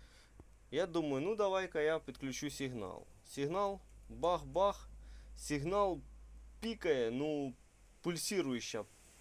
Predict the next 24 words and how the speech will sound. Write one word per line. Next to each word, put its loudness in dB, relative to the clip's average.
пульсіруюча 0
постоянка, -2
і -6
тому 0
він -4
все -4
рівно -2
трошечки -8
крякає. -6
Може, 0
ви 0
колись -2
замічали, 2
що -4
з -12
включеним -4
світом -4
сигнал -2
світить -6
рівніше, -2
чим -4
без, -6
без, -2
е, -6